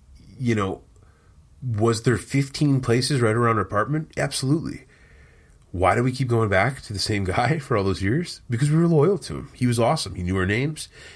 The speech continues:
He knew our clothes. He knew what we wanted. He knew that we lived across the street. He asked how vacations went. He asked how the holidays were coming up. He asked if we were gonna go home to Buffalo. And he said, I mean, he was awesome. The guy was awesome.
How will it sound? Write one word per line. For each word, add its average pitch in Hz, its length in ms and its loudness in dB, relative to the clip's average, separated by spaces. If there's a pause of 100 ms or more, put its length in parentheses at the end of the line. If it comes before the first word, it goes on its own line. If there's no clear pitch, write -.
(100)
He - 160 -4
knew 95 100 2
our 85 80 0
clothes. 151 520 -2
He 107 100 -2
knew 98 100 0
what 95 120 0
we 87 80 0
wanted. 127 300 0
He 104 100 -2
knew 90 80 -2
that 87 80 -2
we 87 60 -2
lived 87 180 -2
across 85 260 -6
the - 80 -12
street. 151 300 -4 (220)
He - 160 -2
asked - 200 0
how 90 60 -2
vacations 131 600 -2
went. 156 240 0 (260)
He 98 220 2
asked 90 160 -2
how 90 80 -2
the 76 100 -4
holidays 127 360 2
were 123 80 -6
coming 123 160 0
up. 120 80 -4
He 92 180 0
asked 82 160 -4
if 80 80 -12
we 85 80 -4
were 80 40 -4
gonna 80 140 -2
go 80 100 -2
home 82 160 -4
to 78 60 -6
Buffalo. 131 460 0
And 135 100 2
he 135 60 -2
said, 139 140 0
I 147 40 0
mean, 156 100 0
he 170 40 2
was 160 140 0
awesome. 160 340 0
The 78 80 -8
guy 117 160 0
was 135 140 2
awesome. - 420 -2